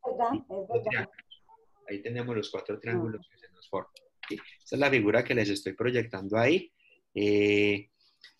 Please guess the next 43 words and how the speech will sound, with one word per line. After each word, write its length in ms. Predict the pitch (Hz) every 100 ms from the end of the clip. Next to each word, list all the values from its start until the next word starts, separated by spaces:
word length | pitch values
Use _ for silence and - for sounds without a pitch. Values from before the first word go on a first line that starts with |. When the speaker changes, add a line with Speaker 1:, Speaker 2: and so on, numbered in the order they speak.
| -
Speaker 2:
mirándola, 800 | - 110 120 120 120 123 160 151
pues, 140 | 123
así 200 | 135 151
como 220 | 151 151
la 120 | 131 113
ligera, 340 | 110 143 160
uno 140 | 135
diría 300 | 131 131 107
que 100 | 113
tiene 240 | 123 101 117
unos 220 | 131 127
ángulos 360 | 127 127 120 -
como 200 | 98 95
obtusos 400 | - 98 120 120
y 40 |
agudos, 420 | 120 135 139 127
entonces 680 | 104 101 92 101 110 - _ _ -
es 140 | 101
como 340 | - 117 98 92
un, 320 | 92 90 92 _ _ _ _ _
es 160 | 104 -
como 220 | 113 120
un 80 | 110
rombo, 380 | 123 113 92 92
¿cierto? 440 | 123 135 - 92 _ -
Pero, 280 | 98 101 -
pues, 240 | 98 -
habría 280 | 98 98 95
que 120 | -
medir 520 | 131 127 127 127 123 - _ _ _ _ -
eh, 440 | 98 98 98 95 -
esos 280 | 104 127
ángulos 380 | 139 131 139 123
para 180 | - 98
establecer 480 | 92 92 92 92 92
si 160 | 107
son 180 | 110 120
rectos, 360 | 117 156 160 113
entonces 360 | 98 95 92 107
sería 260 | 98 90
también 320 | - 107 92
un 100 | 92
cuadrado. 420 | 104 107 104 95